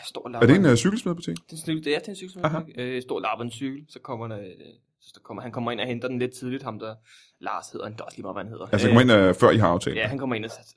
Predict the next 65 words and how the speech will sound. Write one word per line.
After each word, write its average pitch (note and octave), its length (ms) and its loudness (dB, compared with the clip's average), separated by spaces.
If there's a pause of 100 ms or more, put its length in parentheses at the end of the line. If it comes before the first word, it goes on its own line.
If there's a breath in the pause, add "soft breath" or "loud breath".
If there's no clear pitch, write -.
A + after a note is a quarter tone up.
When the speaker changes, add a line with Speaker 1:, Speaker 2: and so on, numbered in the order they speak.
(120)
Speaker 1:
og - 60 -18 (100)
det, G#2 160 -12
det B2+ 60 0
er B2 40 -4
skide B2 280 -8
til, A2 100 -12
at D#2+ 60 -10
man F2+ 120 -12
vil F2+ 80 -14
gerne E2+ 200 -12
gøre - 160 -10
det - 100 -20
selv. - 160 -18 (100)
Men G#2+ 80 -14
når - 80 -8
han D3 140 -4
kommer E3 180 -2
ind, A#2 160 -4
så, A#2+ 340 -8 (600)
og C#3 120 -8
du C#3+ 60 -8
ved, C#3+ 140 -2
så D3 140 -14
tænker D#3 300 -6
jeg, A2+ 240 -4 (460)
jeg C3 100 -2
lapper C#3+ 260 -2
hans D3+ 160 -4
cykel, D3 320 -4
men B2+ 180 -2 (160)
så - 200 -16
får - 100 -20
vi C3 60 -2
også D#3+ 140 -4
en D#3 60 -10
god - 140 -6
snak, C3+ 300 -8 (440)
og B2+ 80 -4
jeg C3 100 -6
tænker, B2 280 -10
kan C3+ 200 -12
man, A#2+ 300 -6 (240)
kan C3+ 80 -14
man A2+ 140 -10
kombinere B2+ 760 -8
det? C3+ 160 -8 (220)
Kan B2 120 -8
man, A2 280 -8 (400)
du C3 40 -10
ved, C3 120 -4
så D#3 100 -8
går D#3 80 -2
der D3 80 0
lys D3+ 240 -6
op C3 140 0
for B2 100 -2
mig, C#3 100 -4
jeg C3 80 -4
tænker, A#2 220 -8
jeg B2+ 140 -2
lapper B2+ 240 -2
hans C3 200 -10
cykel, C3+ 360 -12 (260)
<laughs> - 260 -20
sy-, - 140 -12